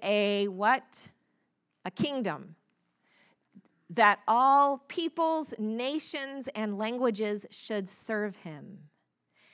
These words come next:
His dominion is an everlasting dominion, which shall not pass away, and his kingdom the one which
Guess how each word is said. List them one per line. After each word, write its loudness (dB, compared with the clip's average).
His -2
dominion -6
is -2
an -4
everlasting 2
dominion, -6
which 0
shall -2
not 0
pass 2
away, -6
and -2
his -6
kingdom -4
the 4
one 0
which -2